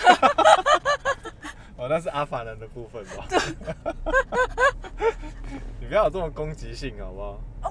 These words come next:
Speaker 2: 我现-，哎，现在你，你有，你不是单身，我还是单身呢。我现在愤世嫉俗不行吗？网友就是要听我们愤世嫉俗这一，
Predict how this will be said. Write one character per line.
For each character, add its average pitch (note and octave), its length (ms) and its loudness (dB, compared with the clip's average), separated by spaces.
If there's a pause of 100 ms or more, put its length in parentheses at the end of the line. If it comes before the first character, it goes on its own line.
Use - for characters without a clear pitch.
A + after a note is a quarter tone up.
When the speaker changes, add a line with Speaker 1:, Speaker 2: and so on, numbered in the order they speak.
Speaker 2:
我 C#4+ 120 0
现-， D4 200 -4
哎， C#4+ 100 4
现 E4 140 -6
在 G#4+ 120 -2
你， A3 200 -6 (240)
你 B3 160 -6
有， D4 260 -2
你 F#3+ 100 -12
不 F#3 140 -10
是 B3 120 -10
单 A#3+ 200 0
身， A#3+ 220 -8
我 D#3+ 240 -8
还 D#3+ 160 -10
是 F3+ 100 -12
单 E3+ 240 -6
身 D#3 220 -12
呢。 - 120 -12
我 A#3 120 -10
现 C#4+ 120 -8
在 D#4+ 140 -4 (200)
愤 C#4 180 -8
世 B3+ 180 -10
嫉 A3+ 220 -10
俗 - 160 -12
不 D3+ 160 -10
行 - 220 -12
吗？ - 280 -16 (100)
网 A3+ 200 -4
友 C4+ 80 -6
就 G#3+ 100 -12
是 B3 120 -12
要 B3 120 -4
听 A3 320 -12
我 G3 80 -12
们 E3 160 -14
愤 G#3 200 -12
世 G#3 160 -16
嫉 G#3 200 -14
俗 C#3 200 -16
这 E3 100 -12
一， D#3+ 160 0